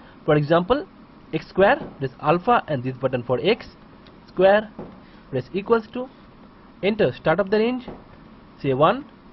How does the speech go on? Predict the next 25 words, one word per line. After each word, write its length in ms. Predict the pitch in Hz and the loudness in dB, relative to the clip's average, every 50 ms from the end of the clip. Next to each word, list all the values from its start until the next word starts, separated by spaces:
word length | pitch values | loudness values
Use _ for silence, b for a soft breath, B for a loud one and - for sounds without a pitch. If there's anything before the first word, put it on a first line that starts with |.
| - - - - - | -20 -20 -16 -8 -6
enter 260 | 147 147 139 139 135 - - - - - - | -4 -2 0 -2 -2 -4 -10 -20 -14 -6 -4
end 160 | 170 202 208 | -2 0 0
of 100 | 214 185 | 0 2
the 80 | 202 202 | 2 2
range, 220 | 214 226 233 233 - - - - | 2 2 0 -4 -10 -14 -6 -4
say 140 | 160 127 - - - 180 | -4 -4 -4 -4 0 0
ten, 260 | 180 202 247 262 - - - - - - | 0 0 0 -4 -12 -18 -20 -20 -20 -18
and 140 | 131 117 | -16 -10
press 140 | - 127 123 - | -10 -8 -6 -6
equals 320 | 160 180 180 220 208 208 - - | -4 -2 0 0 -2 -2 -4 -10
to. 160 | 240 233 247 - - B B B B B B B - - | -10 -10 -10 -14 -20 B B B B B B B -8 0
Step 180 | 247 226 180 - - - B B B B B B | 0 0 0 0 -6 -20 B B B B B B
means 200 | 156 165 170 - | -4 -4 -2 -2
increase 400 | - 180 190 185 233 269 285 254 | 0 0 0 0 0 -2 -2 0
in 100 | 254 247 | 0 0
the 80 | 240 208 | 0 2
value 240 | 196 202 202 202 | 2 2 4 4
of 140 | 196 185 185 | 4 4 4
x 240 | 180 208 - - - - - - - - - - - | 0 -2 -2 -6 -16 -20 -20 -20 -20 -20 -18 -10 -4
in 140 | 175 175 156 | -2 0 0
each 80 | 143 | -2
step, 240 | - - - 127 117 - - - - - - - - - | -2 -4 -8 -8 -8 -8 -12 -20 -20 -20 -20 -20 -10 -8
say 100 | 139 127 | -8 -6
point 320 | - - 143 151 165 170 | -2 0 0 0 0 0
five, 220 | - 185 202 247 | 0 0 0 0